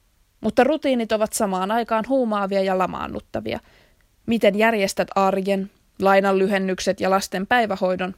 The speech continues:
jos opiskelet? Pokkaa tarvitsee myös hän, joka päättää opetella kokonaan uutta. Onko typerää ja hyödytöntä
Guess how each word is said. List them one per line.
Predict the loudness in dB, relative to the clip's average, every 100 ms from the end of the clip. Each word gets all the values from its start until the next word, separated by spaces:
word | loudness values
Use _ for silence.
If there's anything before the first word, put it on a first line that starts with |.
| -4
jos | -2
opiskelet? | -2 -4 -6 -10 -8 -8 -10 -20 _ _ _ _ _ _ _ _ _ _ _ _ _ -2
Pokkaa | -2 0 2 2
tarvitsee | 4 2 0 0 2 2
myös | 0 -2
hän, | 0 0 0
joka | 0 0
päättää | 0 0 0 0 2
opetella | 2 0 0 -4 -4
kokonaan | -2 0 0 0 -2 -2
uutta. | -2 -4 -10 -12 _ _ _ _ _ _ 0
Onko | 2 2
typerää | 0 2 4 4 2
ja | 2
hyödytöntä | 2 2 2 2 -4 -6